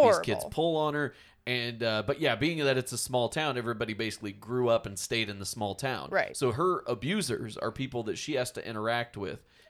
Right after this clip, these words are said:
Speaker 1: every fucking day.
Speaker 2: And guess what? They're the parents of these kids that she
Speaker 1: Mm-hmm.
Speaker 2: said, "You guys can come over to my house."
Speaker 1: Right. So as you start to learn the connection between Sue Ann, who the kids end up referring to as Ma,
Speaker 2: Ma.
Speaker 1: which is where the title of the film comes into
Speaker 2: Mm-hmm.
Speaker 1: play.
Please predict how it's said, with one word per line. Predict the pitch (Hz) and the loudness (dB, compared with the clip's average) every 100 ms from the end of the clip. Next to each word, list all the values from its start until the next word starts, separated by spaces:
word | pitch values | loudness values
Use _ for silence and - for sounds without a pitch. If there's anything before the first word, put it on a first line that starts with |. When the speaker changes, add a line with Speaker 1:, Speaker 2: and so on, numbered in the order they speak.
| _ - | _ -4
Speaker 1:
every | 165 143 117 107 | -2 -2 -4 -4
fucking | - 107 - 98 | -4 -4 -6 -8
day. | 98 | -2
Speaker 2:
And | 214 196 | -2 0
guess | 196 190 - | 0 0 2
what? | 233 262 180 - | 4 6 4 0
They're | 202 | -2
the | 190 | -2
parents | 175 262 302 220 185 - | -4 0 2 0 -2 -6
of | 180 | -6
these | 214 262 247 | -2 -4 -4
kids | - 156 147 170 - | -4 0 0 -4 -6
that | 180 | -4
she | - - | -4 -4
Speaker 1:
Mm-hmm. | 190 | -2
Speaker 2:
said, | 196 190 165 170 | 0 2 2 0
"You | 240 320 | -8 -4
guys | 220 147 196 | 0 0 -2
can | - 208 | -6 -10
come | - 202 | -4 -4
over | 208 208 226 233 _ | -2 -2 -2 -4 _
to | - 302 | -6 -4
my | 311 339 | -2 -4
house." | - - - - - | -4 -12 -12 -12 -2
Speaker 1:
Right. | 120 117 104 - | 2 2 2 -2
So | 135 | 4
as | 135 139 | 4 4
you | 151 | 2
start | 262 277 | 6 6
to | 233 | 6
learn | 185 233 269 185 | 2 2 2 0
the | 135 | 0
connection | - 156 202 - 147 123 | -2 -2 -2 0 -2 -2
between | 123 - 120 120 127 _ | -4 -4 -4 -6 -10 _
Sue | - 165 143 | -2 0 2
Ann, | 120 143 | 0 -2
who | 143 131 | -2 -2
the | 120 | -2
kids | - 139 131 | 2 0 2
end | 127 | 0
up | 131 | 0
referring | 123 - 123 127 | -2 -2 -4 -2
to | 123 110 | -2 2
as | 110 123 - _ | 2 0 -4 _
Ma, | - 123 143 175 170 139 | -10 2 6 8 8 6
Speaker 2:
Ma. | 233 - | 6 -2
Speaker 1:
which | 131 | -6
is | 113 | -6
where | 113 | -4
the | 117 | -4
title | - 143 123 123 | 6 6 8 4
of | 123 | 0
the | 135 | 0
film | 135 117 | 2 2
comes | 110 110 143 | 0 -4 -2
into | 101 98 | -2 -2
Speaker 2:
Mm-hmm. | |
Speaker 1:
play. | 104 202 | 2 0